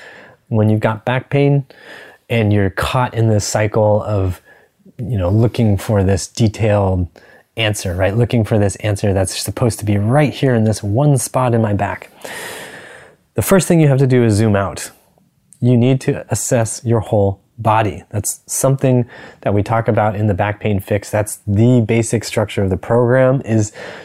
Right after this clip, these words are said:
to look at everything else also, right? Yes, your back matters. Yes, your back muscles matter. Yes, the position of some things in your spine matter.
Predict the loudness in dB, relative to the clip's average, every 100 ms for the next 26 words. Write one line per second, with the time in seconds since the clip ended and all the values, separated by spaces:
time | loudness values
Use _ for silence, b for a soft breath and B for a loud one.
0 | B -6 0 2 2 0 -4 -8 -8 -8
1 | _ -4 0 2 0 0 -2 -2 -2 0
2 | 0 -2 -12 _ _ -2 -2 -2 -2 -2
3 | -6 -6 -4 -4 B B 2 4 4 2
4 | 2 2 2 2 0 0 0 2 2 2
5 | 2 2 2 2 0 0 0 0 0 -2
6 | 0 0 0 -2 0 0 4 2 2 2
7 | 2 B B B -4 0 0 2 2 0
8 | 0 -4 B B B -2 2 4 2 0
9 | -4 0 0 0 -2 0 2 2 0 -4